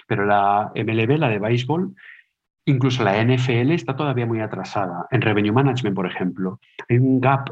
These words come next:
de crec-, de, de mejora muy grande todavía incluso en Estados Unidos, porque la gestión de los activos,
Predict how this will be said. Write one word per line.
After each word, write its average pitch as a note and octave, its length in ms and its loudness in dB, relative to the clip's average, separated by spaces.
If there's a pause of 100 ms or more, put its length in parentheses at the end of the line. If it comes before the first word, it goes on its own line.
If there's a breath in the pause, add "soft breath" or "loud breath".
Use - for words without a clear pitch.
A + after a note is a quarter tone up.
de A#2 420 0
crec-, - 340 -2
de, A#2+ 220 -2
de B2 160 -2
mejora C#3 400 2
muy C3+ 240 2
grande D3 260 0
todavía A2+ 300 -4
incluso G#2+ 380 -4
en G2+ 80 -2
Estados G2 480 -4
Unidos, F#2+ 360 0
porque A2 380 0 (240 loud breath)
la G#2 120 0
gestión D3 420 0
de D3 80 2
los B2 160 0
activos, C3+ 580 0